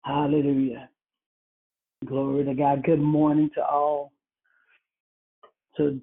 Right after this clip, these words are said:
to, uh, Dion and the team. Hallelujah.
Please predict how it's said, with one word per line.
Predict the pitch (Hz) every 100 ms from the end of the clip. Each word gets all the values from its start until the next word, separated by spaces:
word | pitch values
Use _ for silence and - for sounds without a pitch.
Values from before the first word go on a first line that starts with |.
| -
to, | 147 143
uh, | 151 147 135
Dion | 131 151 156 147 147 147 147 151 _ _ _ _ _ _
and | - 135
the | 131 -
team. | - 165 156 151 151
Hallelujah. | 156 151 139 143 151 151 147